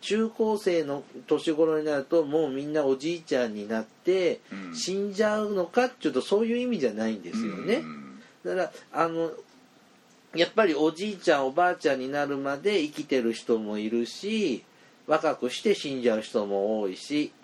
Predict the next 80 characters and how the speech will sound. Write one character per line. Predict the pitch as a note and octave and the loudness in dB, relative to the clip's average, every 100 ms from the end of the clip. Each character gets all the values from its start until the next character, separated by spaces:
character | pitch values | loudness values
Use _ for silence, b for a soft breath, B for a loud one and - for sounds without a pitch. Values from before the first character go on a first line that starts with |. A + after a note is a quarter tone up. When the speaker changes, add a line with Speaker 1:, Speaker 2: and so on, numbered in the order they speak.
| B B B | B B B
Speaker 1:
こ | G3+ | -2
の | G3+ G#3 | 0 -2
時 | G3 | 0
代 | F#3+ F#3+ | 0 2
は | F#3 | 2
や | E3 | 2
っ | |
ぱ | - | 2
り | E3 | 2
若 | D3 F#3 A#3 A3+ | 0 0 -2 0
く | G3+ | -2
て | - C3+ | 0 -2
死 | - B2+ | -2 -4
ん | A#2 | -2
じ | A2 | 0
ゃ | G2+ | 0
う、 | F#2+ F2+ - _ _ - _ _ _ _ - | 0 -4 -10 _ _ -20 _ _ _ _ -16
乳 | C3+ D3 E3+ G3 | -6 0 2 2
幼 | A3 | 0
児 | A3 | -2
の | G#3 | -4
死 | G3+ F#3+ | -2 -4
亡 | F3 F3+ | -2 0
率 | F3 E3+ F#3+ | 0 -2 -2
が | A3 G#3 - _ - _ _ - | 0 -2 -6 _ -20 _ _ -10
や | B2 | -8
っ | - | -2
ぱ | G2 F#2 | -2 -2
高 | - - A#2+ | -6 0 0
い | F#2 | 0
の | E2+ | -8
か | F2+ | -8
な | - | -6
Speaker 2:
ま | D3 | -6
あ、 | |
そ | D3+ | -6
う | |
だ | F2+ | -4
ね。 | |
Speaker 1:
と | F3+ D#3+ | -2 2
い | F3 | 2
う | |
と | F3+ F#3 | 2 0
こ | G3+ | 2
ろ | G3+ | 0
で、 | G#3 B3 B3+ - A2 | 2 0 0 -12 -2
Speaker 2:
う | |
ん。 | |
Speaker 1:
こ | C#3+ C3+ | 2 2
う | A#2+ | 2
低 | A#2 - A#2 | -4 -6 -2
く | A2 | 0
な | G2 | 0
っ | |
ち | - F2+ | -2 -4
ゃ | |
う | F#2 | 0
と | F3+ | 0
思 | B2 G2+ | 2 -2
わ | F#2+ | -4
れ | E2+ | -6
ま | F2 G#2 | -4 -4
す。 | - E2+ - _ - - B B B - | -2 -6 -6 _ -20 -20 B B B 0
は | D3 | 2
い、 | - | 4
今 | B3 | 2
度 | B2 | 2
縄 | A2 G3 A#3 | 2 4 4
文 | A#3+ A3+ G#3 | 2 0 0
時 | F#3+ F#3 | -4 0
代 | G#2 E2 | 0 0
で | D#2 | -10
す | G#2 | -8
ね。 | A#2+ E3 _ - _ _ - - - - - - | -8 -8 _ -20 _ _ -20 -20 -20 -20 -20 -12
縄 | B2+ F#3+ A3+ | 0 4 4
文 | A#3 A#3 A3+ | 2 2 2
時 | G3+ A3 | 0 0
代 | G3+ F#3 F3+ | 2 2 0
の | F#3 G#3 | 0 0
日 | D#3 C#3 | 0 -6